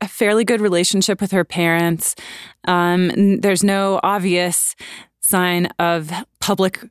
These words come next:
trauma in her life, and yet she, um, was so drawn to death and these stories of death and,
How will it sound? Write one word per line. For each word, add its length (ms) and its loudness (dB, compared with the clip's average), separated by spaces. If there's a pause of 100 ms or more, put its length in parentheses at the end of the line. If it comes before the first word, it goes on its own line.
trauma 500 0
in 140 0
her 120 -4
life, 300 0
and 140 2
yet 200 2
she, 680 0
um, 400 0
was 320 -2 (220)
so 400 0 (240)
drawn 480 2
to 200 -2 (300)
death 380 0 (120)
and 160 0
these 160 2
stories 320 0
of 160 -4
death 400 0 (120)
and, 420 0